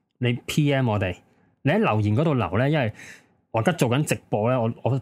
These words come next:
俾唔到嗰啲資料俾你啊。但係你P M我呢，我容易搵得返你呢，你P M我好冇？咁咧，佢哋每個禮拜都，大家都可能知啦，聽咗我講咁多個禮拜，每個禮拜佢哋禮拜一至五都會揀一日去踢波嘅，咁，咁佢哋就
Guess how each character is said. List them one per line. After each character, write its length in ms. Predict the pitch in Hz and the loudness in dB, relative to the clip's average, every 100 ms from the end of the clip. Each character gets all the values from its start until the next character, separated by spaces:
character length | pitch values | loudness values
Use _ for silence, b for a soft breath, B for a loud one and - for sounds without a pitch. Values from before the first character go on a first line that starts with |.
| - | -2
俾 140 | 131 | 0
唔 220 | 131 92 | 0 0
到 100 | 92 | 0
嗰 180 | 110 123 | 0 2
啲 400 | 120 127 127 127 | 2 0 0 -2
資 220 | - 127 | -2 0
料 100 | 110 101 | 0 0
俾 240 | 107 101 | -2 -4
你 60 | 87 | -6
啊。 100 | - _ _ _ _ - | -16 _ _ _ _ -4
但 100 | 120 | -2
係 40 | |
你 40 | 127 | -2
P 260 | - 180 175 | -2 0 2
M 160 | 170 143 | 2 2
我 100 | 117 | 2
呢， 160 | 131 | 0
我 80 | 117 | 0
容 220 | 104 87 | 0 -2
易 100 | 90 | -4
搵 160 | 87 92 | -4 -2
得 100 | 117 | 0
返 200 | 117 110 | 0 0
你 100 | 101 | 0
呢， 140 | 98 104 | -2 -2
你 80 | 98 | -4
P 260 | - 117 | -4 -2
M 160 | 107 98 | -2 -2
我 80 | 92 | -4
好 80 | |
冇？ 180 | 98 98 - _ _ _ _ _ _ _ _ _ _ _ _ _ _ _ _ _ - | -4 -4 -8 _ _ _ _ _ _ _ _ _ _ _ _ _ _ _ _ _ -4
咁 100 | 233 | -2
咧， 80 | 233 | 0
佢 100 | 165 | 0
哋 140 | 151 | 0
每 120 | 139 | -2
個 80 | 143 | -2
禮 120 | 139 131 | -2 -2
拜 140 | 135 | -2
都， 260 | 170 170 165 | -2 -4 -4
大 180 | 123 | -4
家 80 | 123 | -2
都 100 | 156 | -2
可 140 | 156 135 | -2 -4
能 100 | - | -4
知 140 | 131 | -6
啦， 100 | 139 | -4
聽 200 | 131 135 | -4 -2
咗 60 | 127 | -2
我 40 | |
講 140 | 110 110 | -2 -4
咁 100 | 104 | -2
多 140 | 110 | -2
個 60 | 95 | -4
禮 60 | |
拜， 180 | 95 92 | -4 -4
每 120 | 98 107 | -2 0
個 40 | |
禮 100 | 107 | 0
拜 100 | 107 | 0
佢 80 | 107 | 0
哋 180 | 107 104 | 0 0
禮 120 | 110 | 0
拜 100 | 117 | 0
一 80 | 135 | 0
至 180 | - 110 | 0 0
五 60 | 104 | 2
都 80 | 123 | 2
會 80 | 113 | 0
揀 220 | 87 98 | 0 0
一 20 | |
日 180 | 113 95 - | 0 -2 -2
去 220 | 101 98 | -2 -2
踢 180 | - 98 | -4 -4
波 300 | - 110 107 | 0 0 2
嘅， 300 | 95 90 90 | 0 -2 -2
咁， 60 | 92 | -2
咁 220 | 113 127 | 0 2
佢 100 | 120 | 2
哋 120 | 104 | 2
就 120 | 101 | 0